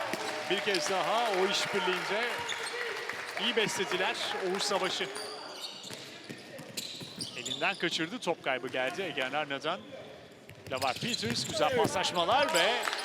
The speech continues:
basketi buluyor Xavier Mumford. Evet, artık mücadele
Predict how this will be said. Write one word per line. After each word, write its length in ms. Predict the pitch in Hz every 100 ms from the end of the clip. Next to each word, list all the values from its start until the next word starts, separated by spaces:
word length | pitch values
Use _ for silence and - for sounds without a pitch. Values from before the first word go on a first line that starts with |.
| -
basketi 380 | 214 - 233 214 226
buluyor 240 | 202 196 226
Xavier 580 | 196 165 185 269 254 247
Mumford. 440 | 226 220 208 185 - - - - - - - - - - - - - - - - - 392 403 381 381 466 480 466 440 427 - - - - - - - - - -
Evet, 180 | 156 151
artık 340 | 156 135 -
mücadele 680 | 156 151 160 151 160 196